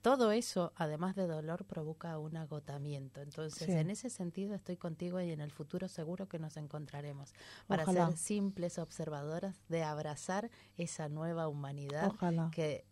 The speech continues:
Speaker 1: si Dios quiere, va a dar sus frutos y no falta mucho tiempo
Speaker 2: Yo espero
Speaker 1: para
Speaker 2: que
Speaker 1: eso,
Speaker 2: sí,
Speaker 1: ¿no?
Speaker 2: porque la juventud, los niños de ahora, los adolescentes de
Speaker 1: Sí.
Speaker 2: ahora tienen otra mentalidad,
Speaker 1: Sí.
Speaker 2: tienen otra visión, eh, se han criado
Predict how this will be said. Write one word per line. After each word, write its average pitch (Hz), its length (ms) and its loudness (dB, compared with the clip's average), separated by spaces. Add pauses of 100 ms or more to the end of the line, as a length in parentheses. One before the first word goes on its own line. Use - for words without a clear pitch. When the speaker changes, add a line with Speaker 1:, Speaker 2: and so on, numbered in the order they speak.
(120)
Speaker 1:
si - 200 -6
Dios 233 200 -4
quiere, 320 200 -6
va 220 100 0
a 220 60 2
dar 254 240 4
sus 202 180 0
frutos 269 420 0
y 185 160 0
no 208 280 2
falta 208 520 4
mucho 185 320 2
tiempo 254 220 12
Speaker 2:
Yo 277 40 12
espero 294 320 12
Speaker 1:
para - 20 4
Speaker 2:
que 277 100 8
Speaker 1:
eso, 254 80 8
Speaker 2:
sí, 269 120 6
Speaker 1:
¿no? 262 40 6
Speaker 2:
porque 262 220 8
la 240 120 10
juventud, 220 580 6
los 240 140 6
niños 233 360 4
de 226 80 6
ahora, 226 260 8
los 214 160 6
adolescentes 208 580 6
de 220 60 8
Speaker 1:
Sí. - 0 -
Speaker 2:
ahora 214 220 10
tienen 220 240 6
otra 226 280 6
mentalidad, 202 640 8
Speaker 1:
Sí. 208 100 4
Speaker 2:
tienen 214 300 8
otra 226 280 6
visión, 226 680 6
eh, 208 200 6
se 208 160 6
han 214 160 8
criado 208 680 8